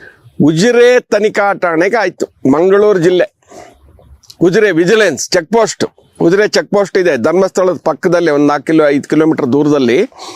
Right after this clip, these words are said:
ಆ ಚೆಕ್ ಪೋಸ್ಟ್‌ಗೆ ಪೋಸ್ಟಿಂಗ್ ಆಯ್ತು. So ಇಲ್ಲಿ ನಾವು ಮೂರು ಜನ ಆಫೀಸರ್ಸ್, ಅಲ್ಲಿ ಅವಾಗಲೇ ಒಬ್ರಿದ್ರು ಫರ್ನಾಂಡಿಸ್ ಅಂತ ಆಫೀಸರು. So ಇಲ್ಲಿ ನಾವು ನಾಲ್ಕು ಜನ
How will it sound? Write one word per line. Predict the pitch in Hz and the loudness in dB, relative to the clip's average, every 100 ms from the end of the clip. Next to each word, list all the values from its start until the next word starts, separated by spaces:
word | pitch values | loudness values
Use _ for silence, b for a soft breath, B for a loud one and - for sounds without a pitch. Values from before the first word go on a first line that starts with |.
| B B B B | B B B B
ಆ | 196 | -2
ಚೆಕ್ | 214 214 - | -2 -4 -2
ಪೋಸ್ಟ್‌ಗೆ | 240 214 220 | -2 0 -4
ಪೋಸ್ಟಿಂಗ್ | 247 190 - 156 123 | -2 -4 -2 -2 -2
ಆಯ್ತು. | 92 - - B B B B B B B B B B | -4 -12 -20 B B B B B B B B B B
So | - 269 | -2 2
ಇಲ್ಲಿ | 226 285 294 | 2 2 2
ನಾವು | 247 226 262 233 196 262 294 - _ _ - | 2 2 2 2 2 2 -2 -8 _ _ 0
ಮೂರು | 196 277 240 | 2 2 0
ಜನ | 233 262 | 0 0
ಆಫೀಸರ್ಸ್, | 220 196 185 175 - - - - - B B B B B - | 0 0 0 -2 -2 -6 -8 -14 -20 B B B B B -2
ಅಲ್ಲಿ | 247 240 | 0 2
ಅವಾಗಲೇ | 233 269 277 | 2 2 4
ಒಬ್ರಿದ್ರು | 240 190 214 190 220 | 2 2 0 2 0
ಫರ್ನಾಂಡಿಸ್ | 175 185 196 220 208 190 196 | 0 -2 0 0 0 0 -2
ಅಂತ | 170 151 240 | -2 0 0
ಆಫೀಸರು. | 190 151 156 156 123 113 104 214 277 - - - B B B B | 2 0 0 0 -2 -2 -2 -4 -6 -12 -20 -20 B B B B
So | - 302 285 | -4 0 2
ಇಲ್ಲಿ | 285 311 294 | 2 2 2
ನಾವು | 254 254 285 277 220 | 2 2 2 2 2
ನಾಲ್ಕು | 220 202 214 202 175 | 2 2 0 0 0
ಜನ | 175 | 0